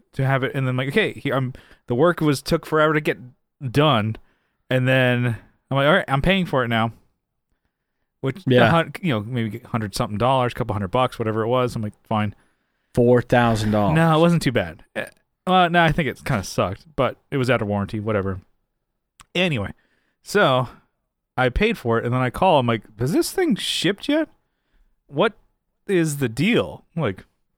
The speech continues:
Speaker 1: "Oh, uh, yeah, no, I mean, the payment," and I'm also noticed, I'm like,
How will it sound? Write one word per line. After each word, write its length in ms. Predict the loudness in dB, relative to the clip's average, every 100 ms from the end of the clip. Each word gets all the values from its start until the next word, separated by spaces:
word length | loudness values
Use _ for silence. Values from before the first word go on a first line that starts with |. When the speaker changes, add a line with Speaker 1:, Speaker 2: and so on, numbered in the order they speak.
| _ _ _ _ _ _ _ _ _ _
Speaker 1:
"Oh, 300 | 2 2 0 -4
uh, 300 | -4 0 0 -2
yeah, 280 | 0 0
no, 200 | 2 0 0
I 60 |
mean, 140 | -2 0
the 60 |
payment," 320 | 0 -2 -2 -4 -2
and 180 | -4
I'm 180 | -2 0
also 260 | 0 0 0
noticed, 240 | -2 -2
I'm 60 |
like, 100 | -4